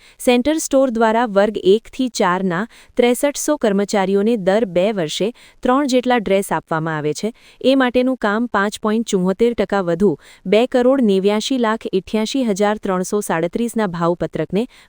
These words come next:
મંજૂરી અપાઈ છે. પાણી પુરવઠા શાખા દ્વારા પંપના દુરસ્તીકરણના ઇજારો હતો. વીસ લાખની નાણાકીય મર્યાદામાં ત્રણ ટકા વધુનું ભાવપત્ર હતું, તેને મંજૂર કરાયું હતું.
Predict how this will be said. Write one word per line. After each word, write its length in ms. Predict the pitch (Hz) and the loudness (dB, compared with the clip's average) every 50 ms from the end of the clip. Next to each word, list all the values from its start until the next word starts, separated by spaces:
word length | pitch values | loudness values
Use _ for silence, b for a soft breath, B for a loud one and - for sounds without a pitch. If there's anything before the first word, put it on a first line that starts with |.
| b | b
મંજૂરી 440 | 233 247 247 233 233 226 190 175 160 | 2 2 4 4 4 4 2 2 0
અપાઈ 280 | 143 - 147 143 143 143 | 0 -2 -4 -4 -4 -6
છે. 200 | - - 156 - - _ _ _ b b b b b b b - | -4 -6 -6 -6 -8 _ _ _ b b b b b b b 2
પાણી 260 | 233 233 254 294 277 | 2 4 2 2 0
પુરવઠા 440 | - 285 262 262 262 247 - 269 269 | 0 0 2 2 0 0 0 -2 -2
શાખા 360 | - 247 208 190 - 226 220 | 0 0 -2 0 0 0 0
દ્વારા 300 | 214 220 214 220 233 233 | 2 2 2 2 0 0
પંપના 420 | - 214 202 208 196 214 220 220 | 0 -2 -2 0 0 0 0 0
દુરસ્તીકરણના 880 | 196 185 175 185 190 - - 220 202 - 196 190 185 190 190 190 190 - - | 0 0 0 0 -2 -2 -4 -4 -2 0 0 0 0 0 -2 -2 -4 -2 -4
ઇજારો 380 | 180 165 180 165 160 160 170 170 | -2 -2 0 0 0 0 -2 -2
હતો. 260 | 170 151 - 165 220 b b b b b b b | -2 -2 -2 -2 -2 b b b b b b b
વીસ 280 | - 202 240 269 269 - - | -2 0 2 2 0 0 0
લાખની 400 | 226 214 214 - - 233 240 226 | 0 0 0 0 0 0 2 2
નાણાકીય 500 | 196 175 175 180 185 180 - 214 208 196 | 2 0 0 -2 -4 -2 0 0 2 2
મર્યાદામાં 600 | 185 170 170 170 165 165 165 170 175 180 214 269 b b b b b b | 2 0 0 0 0 0 -2 -2 -2 -2 -2 -4 b b b b b b
ત્રણ 260 | - 247 262 294 302 | 0 2 2 2 0
ટકા 280 | - - 247 - 240 240 | -2 -2 -2 0 0 2
વધુનું 440 | 214 196 180 175 196 220 226 226 190 | 2 2 2 2 2 2 2 2 0
ભાવપત્ર 520 | 190 185 175 175 170 - 165 - 170 160 | 0 0 0 0 0 -2 -4 -4 -4 -4
હતું, 300 | 165 160 - - 214 254 b b b b b | -4 -4 -2 -2 -2 -2 b b b b b
તેને 180 | - 262 262 277 | 2 2 4 4
મંજૂર 400 | 247 220 208 196 180 202 196 180 | 4 4 2 4 4 4 4 4
કરાયું 400 | - 170 151 147 147 147 147 165 | 2 -2 -2 0 -2 -2 -2 -2
હતું. 240 | 156 - 156 143 | -4 -4 -4 -6